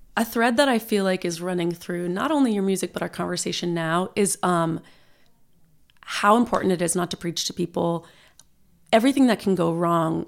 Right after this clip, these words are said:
when you try to explain yourself, talk face to face.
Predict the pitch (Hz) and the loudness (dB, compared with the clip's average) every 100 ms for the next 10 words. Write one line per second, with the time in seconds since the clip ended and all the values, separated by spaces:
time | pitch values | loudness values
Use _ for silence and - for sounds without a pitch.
0 | - 185 170 180 170 170 - - - 170 | -2 0 0 -2 -2 -2 -4 -6 -2 0
1 | 170 165 - 160 165 160 - - - _ | 0 0 -2 -2 -4 -8 -16 -20 -20 _
2 | - _ _ _ _ - 175 160 - - | -20 _ _ _ _ -6 -4 -4 -4 -4
3 | 165 - 170 - 170 160 160 - - | -2 -2 -4 -4 -2 -2 -2 -4 -6